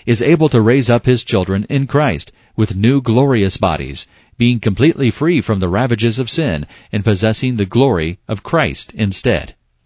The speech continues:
To summarize, we are not told exactly what we will look like in the next life, what age we will appear to be, or if we will look thin or fat.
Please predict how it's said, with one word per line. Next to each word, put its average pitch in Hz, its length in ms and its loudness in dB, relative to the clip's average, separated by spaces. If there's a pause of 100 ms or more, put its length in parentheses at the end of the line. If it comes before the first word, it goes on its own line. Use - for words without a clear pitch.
(380)
To 170 100 2
summarize, 82 760 -2 (160)
we 123 120 4
are 120 100 4
not 113 260 2
told 107 300 4
exactly 101 600 0
what 101 220 0
we 117 120 0
will 95 160 0
look 101 200 -2
like 92 320 0
in 104 60 0
the 85 80 -2
next 92 300 -2
life, 90 360 -2 (260)
what 110 160 2
age 117 260 0
we 110 140 0
will 98 240 2
appear 98 300 0
to 87 100 -4
be, 98 320 -2 (340)
or 110 180 2
if 170 180 2
we 202 80 2
will 156 160 2
look 135 200 0
thin 147 300 0
or 151 80 -2
fat. - 400 -4